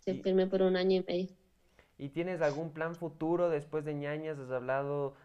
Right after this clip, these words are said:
Speaker 2: eh, de una posible renovación. Sabemos que, como también se van bastantes chicas, si es que están pensando también en, eh, traer, eh, más jugadoras.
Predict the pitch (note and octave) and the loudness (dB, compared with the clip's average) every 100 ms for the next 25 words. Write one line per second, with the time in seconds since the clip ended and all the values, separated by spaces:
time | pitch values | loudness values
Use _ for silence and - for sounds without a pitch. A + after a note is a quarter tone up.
0 | _ B2 C3 B2+ B2+ B2+ C3 D3 C#3+ C3 | _ -8 -4 -2 -2 -4 -2 -4 -4 -6
1 | - C3+ C#3+ C3+ C3 B2 A#2+ - C#3+ D3 | -8 -4 -4 -4 -6 -6 -8 -8 -6 -6
2 | D3+ C#3 C3 - - A#2 - _ _ _ | -6 -10 -10 -12 -8 -8 -10 _ _ _
3 | - C#3 C3+ C3 C3+ C#3 C3+ C3+ D3+ C#3 | -14 -8 -4 -2 -2 -4 -6 -6 -2 -2
4 | D3 C#3 C#3+ C#3+ D3+ D3+ D#3 D3+ E3+ D#3+ | 0 -2 -4 -4 -6 -8 -8 -4 -4 -4
5 | D3 - - C#3+ D3 E3 E3 - - C#3 | -8 -8 -4 0 0 0 -6 -16 -6 -4
6 | C3+ B2+ D3+ D#3 D#3 D3+ C3 A#2+ C#3 D3+ | -4 -2 0 0 -2 -6 -8 -6 -4 -2
7 | C#3+ B2+ A2 - - - - - - A#2 | -4 -6 -12 -16 -16 -14 -14 -14 -6 -4
8 | B2+ C3+ C#3+ C#3+ B2+ - _ _ _ - | -2 -2 -2 -4 -6 -12 _ _ _ -16
9 | B2+ B2+ B2 A#2+ A#2 A2+ A#2 B2+ C3+ D#3+ | -10 -6 -6 -6 -6 -8 -8 -6 -6 -2
10 | C#3 B2 F3 C#3+ A2 - | 0 4 4 4 0 -10